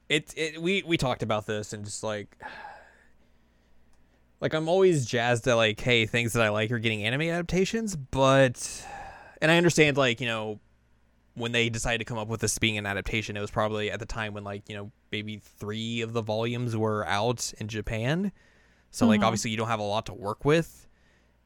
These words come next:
Speaker 1: And
Speaker 2: Yeah.
Speaker 1: that obviously hinders things when it's still in production in terms of a manga and all that sort of stuff. So, like, of course, like, you're gonna get productions like this where it's just, you know, it, it ends very abruptly. But, like, it sucks every time it happens. <laughs>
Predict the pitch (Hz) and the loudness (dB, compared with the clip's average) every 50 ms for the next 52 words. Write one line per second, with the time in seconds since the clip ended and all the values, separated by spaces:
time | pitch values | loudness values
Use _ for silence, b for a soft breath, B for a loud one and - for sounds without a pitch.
0 | _ _ - - 104 98 95 - - 101 101 101 101 104 104 - 85 104 107 104 | _ _ -4 2 4 4 4 2 0 -2 0 2 2 2 0 0 -2 -4 -4 -4
1 | 95 - 113 107 104 110 104 104 - 113 107 104 101 110 104 101 - - - 120 | -6 -6 -6 -6 -8 -8 -8 -8 -6 -6 -6 -6 -8 -10 -10 -8 -10 -8 -6 -4
2 | 107 107 107 104 - 113 104 104 101 - 113 107 104 101 101 104 104 104 110 104 | -4 -4 -6 -8 -10 -6 -6 -6 -6 -6 -8 -8 -6 -8 -8 -10 -10 -8 -8 -8
3 | 101 104 101 101 101 104 104 104 104 104 101 104 107 101 101 - - 107 104 - | -8 -6 -6 -4 -4 -4 -4 -4 -4 -4 -4 -4 -4 -4 -4 -4 -6 -6 -6 -6
4 | - 107 104 101 - 107 98 95 98 95 95 98 _ _ _ _ _ - 123 - | -6 -6 -6 -6 -6 -6 -6 -6 -6 -6 -8 -10 _ _ _ _ _ -10 -10 -2
5 | - 165 156 131 - 117 104 104 98 - - - _ _ _ _ _ _ _ _ | 2 2 2 2 2 0 -4 -4 -6 -8 -20 -20 _ _ _ _ _ _ _ _
6 | _ _ _ - 127 127 131 151 143 127 139 131 120 - 123 120 117 - - 113 | _ _ _ 0 0 4 6 6 4 6 2 0 0 2 0 0 0 0 -2 -2
7 | 110 107 - 113 107 - - 104 101 101 98 98 95 - 101 - - - - b | -2 -2 -2 -2 -6 -4 -4 -6 -4 -4 -4 -6 -6 -8 -6 -6 -6 -6 -8 b
8 | b b b b b b - 104 101 98 101 104 101 - - 110 113 120 120 117 | b b b b b b -8 -6 -6 -4 -4 -4 -6 -4 -4 -2 -2 -2 -2 -2
9 | 107 104 110 113 110 101 98 113 107 - - 85 82 90 - - 110 110 107 - | -6 -4 -4 -2 -2 -2 -4 -6 -8 -8 -10 -12 -14 -12 -10 -4 -4 -4 -4 -4
10 | - - - _ _ _ - - - - - 151 147 139 131 - - 127 120 123 | -10 -14 -14 _ _ _ -6 -4 -4 -4 -2 -2 -2 -2 -2 -4 -6 -4 -4 -2
11 | 123 131 127 120 - 123 117 123 123 123 120 117 - 107 110 104 110 123 127 - | -2 -2 -4 -4 -6 -6 -6 -6 -6 -6 -6 -8 -6 -6 -6 -2 -2 -2 -2 -2
12 | 123 113 107 104 101 101 101 101 101 104 95 - - - - - - | -2 -2 -2 -4 -6 -8 -10 -10 -12 -8 -4 -2 0 0 -2 -2 -6